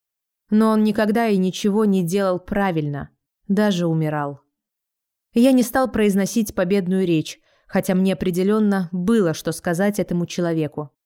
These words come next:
Но я видел, что он всё прочитал в моём взгляде. А потом я вынес ему приговор. И исполнил его, просто свернув шею.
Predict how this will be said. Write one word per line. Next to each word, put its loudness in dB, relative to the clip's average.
Но 2
я 4
видел, 0
что -2
он 4
всё -2
прочитал -2
в -4
моём -2
взгляде. -4
А -2
потом 2
я 4
вынес 0
ему 0
приговор. -2
И 4
исполнил 2
его, -4
просто 0
свернув -2
шею. -6